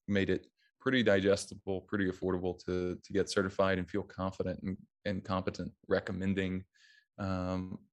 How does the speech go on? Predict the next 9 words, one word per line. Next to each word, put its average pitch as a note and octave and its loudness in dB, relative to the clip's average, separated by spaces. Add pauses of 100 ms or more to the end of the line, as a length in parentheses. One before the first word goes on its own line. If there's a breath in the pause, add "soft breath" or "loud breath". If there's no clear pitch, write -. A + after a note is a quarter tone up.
(160)
and, F#2 0
and F#2+ 0
understanding G2 2 (340)
your A2 4
own B2+ 4
results, A2 0
and F#2+ -4
also, F#2+ 2 (1000)
um, F2+ -2